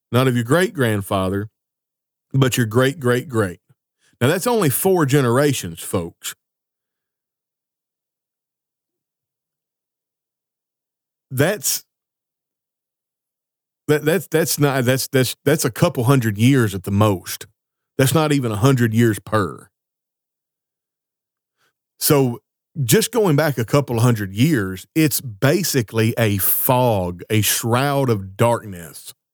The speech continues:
How in the world do we think that humanity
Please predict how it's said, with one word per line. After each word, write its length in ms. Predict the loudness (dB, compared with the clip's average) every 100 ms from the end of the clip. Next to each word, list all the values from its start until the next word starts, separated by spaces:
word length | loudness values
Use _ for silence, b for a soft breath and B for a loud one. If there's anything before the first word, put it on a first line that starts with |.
| _ _ _ _ b b b b
How 320 | 0 0 0
in 180 | 0 2
the 120 | 2
world 600 | 0 0 2 2 2 0
do 140 | 0 2
we 220 | 4 2
think 500 | 2 2 2 0 -2
that 140 | -2
humanity 1000 | 2 2 4 4 2 2 -2 -6 -16 _